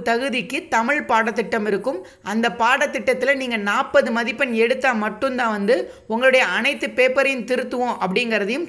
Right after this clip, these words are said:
தமிழ்நாடு அரசு சொல்லியிருக்காங்க. ஒருவேளை இந்த நாற்பது மார்க்கை நீங்க எடுக்கல அப்படின்னா,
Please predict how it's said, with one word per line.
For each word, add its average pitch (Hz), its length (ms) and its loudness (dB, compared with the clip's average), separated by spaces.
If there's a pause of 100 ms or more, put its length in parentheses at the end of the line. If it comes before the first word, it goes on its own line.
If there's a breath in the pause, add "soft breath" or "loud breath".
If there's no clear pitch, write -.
தமிழ்நாடு 233 380 2
அரசு 220 240 -4
சொல்லியிருக்காங்க. 190 520 2 (880)
ஒருவேளை 311 220 -4
இந்த 294 160 -4
நாற்பது 269 360 4
மார்க்கை 285 300 2
நீங்க 240 160 0 (120)
எடுக்கல 277 340 2 (100)
அப்படின்னா, 185 360 0